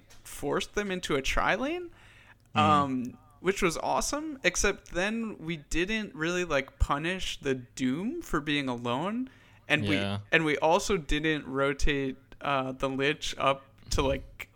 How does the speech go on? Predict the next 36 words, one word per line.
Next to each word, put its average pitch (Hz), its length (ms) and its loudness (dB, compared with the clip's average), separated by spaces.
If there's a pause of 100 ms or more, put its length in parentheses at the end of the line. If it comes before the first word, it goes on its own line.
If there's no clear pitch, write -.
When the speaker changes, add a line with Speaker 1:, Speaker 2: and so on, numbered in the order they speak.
(220)
Speaker 1:
fight - 460 4
their 135 280 8
<laughs> - 100 -2
tri 147 260 10
lane, 285 300 6 (260)
so 170 400 4
th-, 135 160 -10 (160)
that 170 300 4
just, 160 240 0
like, 139 380 0 (640)
kind 143 240 4
of 123 120 -4
started 131 760 4
our 123 520 2 (680)
first, - 540 4
I - 120 6
think - 240 12
that 143 180 6
was 139 120 -4
our 123 100 2
first - 320 -2
error, 226 280 2
and 143 280 2
then 127 240 0
our 123 140 0
Speaker 2:
Yeah. 120 60 -2
Speaker 1:
second 139 320 2
error 139 220 6
was 131 180 0
then, 123 380 -2 (380)
uh, 123 400 4 (500)
then 135 260 2
Shadow 127 320 2
Fiend 131 280 -4
just 131 160 -4
kinda 120 420 -2